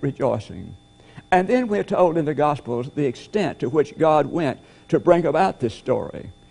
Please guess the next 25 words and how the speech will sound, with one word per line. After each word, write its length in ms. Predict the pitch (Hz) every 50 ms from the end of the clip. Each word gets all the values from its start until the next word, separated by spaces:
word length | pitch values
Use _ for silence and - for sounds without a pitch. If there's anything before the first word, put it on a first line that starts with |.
| - - - -
This 240 | - - 226 233 -
is 160 | - 151 123
love, 400 | 120 110 135 127 147 170 170 165
not 280 | 151 160 190 220 214 -
that 120 | 160 -
we 140 | - 156 147
love 260 | 139 139 135 127 -
God, 320 | - 139 135 151 170 - -
but 120 | - 139 131
that 100 | 139 131
he 140 | 175 185 175
loved 320 | - 175 185 180 190 180
us 340 | 214 220 170 117 104 - - - - - - - - 160
and 120 | 151 139
sent 200 | - - 190 175
his 160 | 185 175 -
son 240 | - 190 180 160 175
to 80 | 165 156
be 200 | - 165 160 160
the 160 | 135 135 135
atoning 460 | 139 - - 196 208 202 180 160 156
sacrifice 680 | - - 196 202 190 - 131 131 - 113 123 131 147 -
for 180 | - 127 131
our 160 | 131 143 143
sins. 720 | 151 - - - 180 147 - - - - - - - -